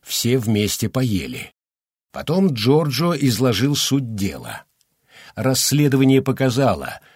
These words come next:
что халява Снедден подтасовывает результаты некоторых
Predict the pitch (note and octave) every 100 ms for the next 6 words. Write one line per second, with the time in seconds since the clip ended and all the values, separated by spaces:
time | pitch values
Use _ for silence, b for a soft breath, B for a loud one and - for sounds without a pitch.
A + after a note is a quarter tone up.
0 | b - - C3+ C3 C3+ C3 C3+ B2+ B2+
1 | A2 - - B2+ D#3 A2 E2 F#2 F#2+ -
2 | _ _ _ _ D3 - - D3+ - -
3 | D#3+ C3 A2 A2+ G#2+ A#2 G#2+ A#2+ G2+ C#3+
4 | C#3 B2+ A#2+ C3+ B2+ A2+ A2+ G#2+